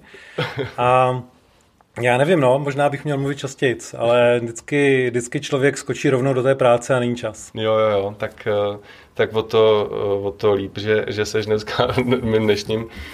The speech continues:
Speaker 2: mým dnešním hostem a samozřejmě to pak i odpromuj, Lukáši, eh, tenhle podcast. Eh, eh, fantomas, no. Eh, Dobroš, eh,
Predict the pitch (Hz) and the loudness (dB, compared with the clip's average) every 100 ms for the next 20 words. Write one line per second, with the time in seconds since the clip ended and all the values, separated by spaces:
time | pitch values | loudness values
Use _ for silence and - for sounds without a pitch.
0 | - - 107 110 110 104 117 117 110 - | -18 -4 0 2 2 2 -2 -2 -2 0
1 | 104 107 101 107 101 104 101 98 95 95 | 0 2 -2 -2 -2 -2 0 0 -2 -4
2 | 95 - 185 - 107 95 95 - 87 95 | -6 -4 -6 -6 -4 -4 -4 -8 -8 -10
3 | - - 139 123 123 113 113 117 113 113 | -6 2 2 4 4 2 0 2 2 2
4 | - 101 101 - - - 98 95 95 95 | -2 -6 -6 -16 -20 -10 -4 -4 -4 -6
5 | 92 92 - 85 76 - - - - - | -8 -10 -6 -4 -4 -8 -20 -20 -18 -2
6 | 104 101 101 98 - _ _ _ 92 - | 4 6 6 4 -2 _ _ _ -12 -10
7 | 50 50 50 50 - - - - _ _ | -10 -10 -12 -12 -14 -16 -20 -20 _ _
8 | _ _ - - 85 - 90 85 87 - | _ _ -16 -14 -12 -10 -10 -12 -14 -16
9 | 87 87 - 98 95 95 - - - - | -16 -16 -12 -8 -6 -8 -10 -14 -20 -20
10 | - - - 165 180 95 - | -20 -20 0 2 4 2 0